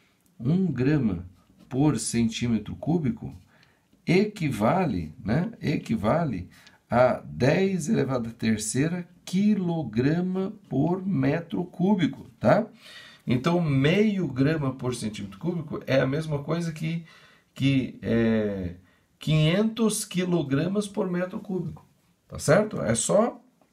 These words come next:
colocar no lugar do grama por centímetro cúbico aqui, ó, dez elevado à terceira. Dez elevado à terceira é mil, e mil vezes meio dá quinhentos. Então, quinhentos quilogramos por metro cúbico, tá? Eu não vou fazer a transformação, mas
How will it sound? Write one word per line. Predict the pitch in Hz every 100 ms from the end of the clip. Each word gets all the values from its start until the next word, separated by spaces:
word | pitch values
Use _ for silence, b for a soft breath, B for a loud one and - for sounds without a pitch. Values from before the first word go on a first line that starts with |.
| _ -
colocar | - 180 185 170 147
no | 139
lugar | 147 135 131
do | 110 110
grama | 113 143 185 175
por | 135 127
centímetro | 120 113 110 110
cúbico | - 120 110 90
aqui, | 90 90
ó, | 104 - B B B B -
dez | 87 120 147
elevado | 165 160 156 151
à |
terceira. | 170 180 - 139 110 - B B -
Dez | 165 165
elevado | 156 143
à | 143
terceira | 139 - 170
é | 185
mil, | 139 131 - -
e | 127
mil | 131 147
vezes | 127 123 117 117
meio | 120 135 180 254 -
dá | - 139
quinhentos. | - 180 120 113 - -
Então, | 131 135
quinhentos | 147 143 151 - - - -
quilogramos | 156 151 123 127 143 -
por | - 143
metro | 139 143 -
cúbico, | 214 92 -
tá? | 120 170 - B B B B
Eu | -
não | -
vou | 214 190
fazer | 180 165
a | 165
transformação, | 160 156 151 143 170
mas | 214 180 - -